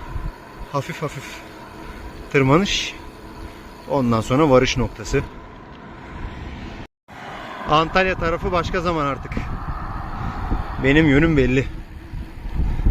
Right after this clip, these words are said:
Hep böyle düz gider inşallah.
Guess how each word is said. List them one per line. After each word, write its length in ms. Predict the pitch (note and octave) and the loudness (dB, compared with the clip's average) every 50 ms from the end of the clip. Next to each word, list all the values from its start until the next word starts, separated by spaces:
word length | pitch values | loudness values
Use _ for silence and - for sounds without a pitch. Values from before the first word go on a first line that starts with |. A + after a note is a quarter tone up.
| - - - - - - - - - - - - - - - - - - - - - - - - - - - - - - - - | 6 4 2 2 2 0 0 0 -2 -14 -20 -20 -20 -20 -20 -20 -20 -20 -20 -20 -20 -20 -20 -20 -20 -20 -20 -20 -20 -20 -16 -12
Hep 120 | - - - - - | -12 -12 -12 -8 -4
böyle 200 | A#2+ C#3+ D#3 D3+ | 2 2 4 4
düz 140 | C#3 C#3 C3 | 4 2 2
gider 240 | C3+ C#3+ C3+ C3+ B2 | 2 4 6 6 6
inşallah. 420 | B2 A2+ - B2 A#2 G#2+ A2+ G#2 | 4 4 2 2 2 0 0 -2